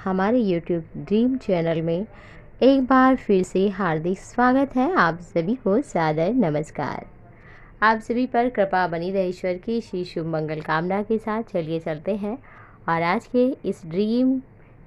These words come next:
की हम यात्रा में जानते हैं, सपनों की यात्रा में स्वप्न में स्त्री या महिला इत्यादि को देखना। दोस्तों, सपना, आ, हमें आता है, स्वाभाविक है। अगर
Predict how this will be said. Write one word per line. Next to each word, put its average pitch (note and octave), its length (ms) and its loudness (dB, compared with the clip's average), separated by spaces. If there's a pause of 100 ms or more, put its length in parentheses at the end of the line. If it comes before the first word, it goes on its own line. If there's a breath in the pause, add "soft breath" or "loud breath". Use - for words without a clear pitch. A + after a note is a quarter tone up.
(100)
की F3 180 -4
हम E3+ 240 -4
यात्रा D#3+ 380 -2
में A#3+ 160 0
जानते D#3 380 -4
हैं, A#3+ 120 -4
सपनों E3+ 380 -6
की E3 100 -6
यात्रा D#3 340 -4
में G3+ 180 -2
स्वप्न E3 320 -6
में D#3+ 200 -4 (140)
स्त्री B3 460 -2 (400)
या F3 140 0
महिला F3 400 -4
इत्यादि D#3+ 480 -6
को F3 200 -8
देखना। F3 500 -6 (640 loud breath)
दोस्तों, C#4+ 440 2 (100)
सपना, F#3+ 640 -4 (540)
आ, F3 140 -2
हमें G3 480 -2
आता F#3+ 240 0
है, A3+ 120 0
स्वाभाविक F#3 680 -2
है। A3+ 240 -6
अगर C4+ 280 -2